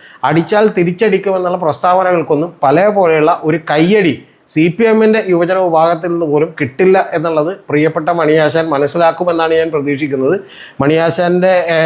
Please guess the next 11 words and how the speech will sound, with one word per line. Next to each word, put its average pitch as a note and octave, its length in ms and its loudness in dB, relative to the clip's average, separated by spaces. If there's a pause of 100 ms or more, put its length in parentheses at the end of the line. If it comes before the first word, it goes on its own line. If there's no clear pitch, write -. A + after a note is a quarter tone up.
(240)
ഇപ്പ-, D#3 180 -2
ഇപ്പ D#3 400 0
ഈ, E3 280 4
ഇനി D#3+ 240 0
അടുത്ത D#3 260 -2
തവണ F3 200 2
അദ്ദേഹം E3 300 0
ഉടുമ്പൻചോലയിൽ E3+ 560 0
മത്സരിക്കുമെന്ന് F#3 680 0
ഞാൻ F#3 100 0
വിചാരിക്കുന്നില്ല. D#3+ 640 -2